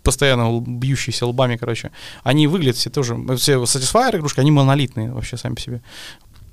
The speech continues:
Есть различные ш-, там, Ben White, шарики золотые, то есть там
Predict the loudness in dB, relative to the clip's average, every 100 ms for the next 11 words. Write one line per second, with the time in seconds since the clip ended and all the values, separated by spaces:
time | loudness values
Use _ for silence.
0 | 0 2 4 2 2 2 0 -2 -8 -12
1 | -20 -4 -2 2 2 4 4 2 0 -2
2 | -2 -2 -4 -6 -6 -6 -6 -6 -6 -10
3 | -12 -10 -10